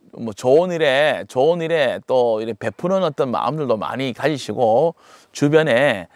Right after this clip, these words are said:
대인관계라든지 또 평소에 자기를 이렇게 왜 잘 끌어주시는 분들 있잖아요. 위드 어른들, 그다음에 팀원들,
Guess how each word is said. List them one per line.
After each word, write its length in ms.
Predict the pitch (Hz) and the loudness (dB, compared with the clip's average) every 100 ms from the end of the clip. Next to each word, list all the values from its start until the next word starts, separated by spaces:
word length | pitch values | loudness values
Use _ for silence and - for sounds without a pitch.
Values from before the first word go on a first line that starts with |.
| - - | -20 -10
대인관계라든지 1300 | - 117 143 143 143 127 101 101 110 113 101 104 107 76 _ _ - | 0 2 2 -2 0 0 0 -2 -4 -4 -4 -4 -4 -8 _ _ 2
또 240 | 131 98 - - | 4 2 -2 -8
평소에 360 | 139 147 165 | -4 0 0
자기를 420 | 127 110 143 160 | 0 -2 -2 -2
이렇게 280 | 139 113 - | -2 -2 -4
왜 280 | 104 104 87 _ _ - _ | -6 -6 -10 _ _ -20 _
잘 240 | - 107 117 | -6 -2 0
끌어주시는 560 | - 208 180 135 135 | 4 4 4 0 -4
분들 260 | 107 151 131 | -2 -4 -4
있잖아요. 420 | 104 98 123 104 | -2 0 0 0
위드 260 | 95 117 110 | -2 -2 0
어른들, 680 | 107 117 110 87 101 151 156 _ - | 2 2 0 -4 -4 -4 -6 _ -8
그다음에 220 | 95 107 | -6 -6
팀원들, 680 | - 175 131 151 143 90 104 | -2 2 4 2 2 -2 -4